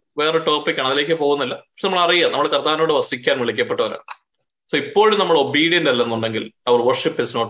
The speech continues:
pure. നമ്മൾ കർത്താവിനെ കബളിക്കാൻ, കബളിപ്പിക്കാന്ന് കരുതരുത്. നമ്മൾ ഈ ചെയ്യുന്നത് ഒരു പ്രാക്ടിക്കൽ ആയിട്ടുള്ള കർത്താവിനോട് ചേർന്നിരിക്കാൻ വേണ്ടിയാണ്. അപ്പൊ നമ്മൾ എത്രമാത്രം ആഗ്രഹിക്കുന്നു, കർത്താവ് നമ്മുടെ വഴിയിൽ ജീവിതത്തിൽ ഇടപെടണമെന്ന് ആഗ്രഹിക്കുന്നു, അതിനൊരു വില കൊടുക്കേണ്ടതാണ്. നമ്മൾ വില കൊടുക്കും. ആ വില എന്ന് പറയുന്നത്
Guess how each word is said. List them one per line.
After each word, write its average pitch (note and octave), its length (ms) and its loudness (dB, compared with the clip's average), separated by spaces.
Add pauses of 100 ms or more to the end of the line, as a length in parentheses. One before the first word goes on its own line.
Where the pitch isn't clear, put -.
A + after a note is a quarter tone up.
pure. A#2+ 140 -2 (1400)
നമ്മൾ C3 160 0
കർത്താവിനെ C#3 540 0 (440)
കബളിക്കാൻ, C#3+ 640 -2
കബളിപ്പിക്കാന്ന് D3+ 580 -2
കരുതരുത്. A2+ 460 -4
നമ്മൾ D3 180 -2
ഈ F#3+ 40 0
ചെയ്യുന്നത് D#3+ 400 0
ഒരു D3 140 2
പ്രാക്ടിക്കൽ C#3+ 640 -2
ആയിട്ടുള്ള B2 320 2
കർത്താവിനോട് B2 520 -2
ചേർന്നിരിക്കാൻ A#2+ 600 0
വേണ്ടിയാണ്. G#2+ 320 -8
അപ്പൊ - 460 -6
നമ്മൾ F3+ 140 2
എത്രമാത്രം E3+ 580 2
ആഗ്രഹിക്കുന്നു, B2+ 540 2
കർത്താവ് B2 440 0
നമ്മുടെ A#2 180 -2
വഴിയിൽ A#2 300 0
ജീവിതത്തിൽ A#2 300 -2
ഇടപെടണമെന്ന് A2+ 460 0
ആഗ്രഹിക്കുന്നു, A2+ 640 -4 (260)
അതിനൊരു F#3+ 260 2
വില B2 280 2
കൊടുക്കേണ്ടതാണ്. A2+ 640 -2 (360)
നമ്മൾ C3 200 0
വില C3 160 2
കൊടുക്കും. A2 360 -6
ആ C3 80 0
വില C3 240 0
എന്ന് C#3+ 180 -2
പറയുന്നത് B2 340 0